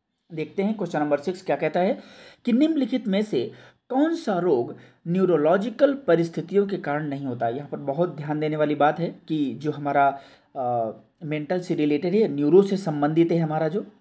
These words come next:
हमारे जो संवेदी से संबंधित है, उसमें से किन परिस्थितियों के कारण होता है। इन चारों में से ऐसा है जो न्यूरोलॉजिकल कंडीशन के द्वारा नहीं होता है। हमारे पास चार ऑप्शन है। ऑप्शन ए,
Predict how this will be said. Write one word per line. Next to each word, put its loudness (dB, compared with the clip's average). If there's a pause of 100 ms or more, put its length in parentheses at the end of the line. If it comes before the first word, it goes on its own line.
(840)
हमारे -2
जो -6
संवेदी 0
से -4
संबंधित -4
है, -8 (340)
उसमें -4
से -4
किन -8
परिस्थितियों -2
के -4
कारण 0
होता -4
है। 0
इन -4
चारों 4
में 4
से -2
ऐसा 0
है -4 (300)
जो -4
न्यूरोलॉजिकल 0
कंडीशन -6
के -4
द्वारा -2 (240)
नहीं 0
होता -2
है। -8 (220)
हमारे 0
पास -4
चार 4
ऑप्शन -4
है। -2
ऑप्शन 0
ए, 0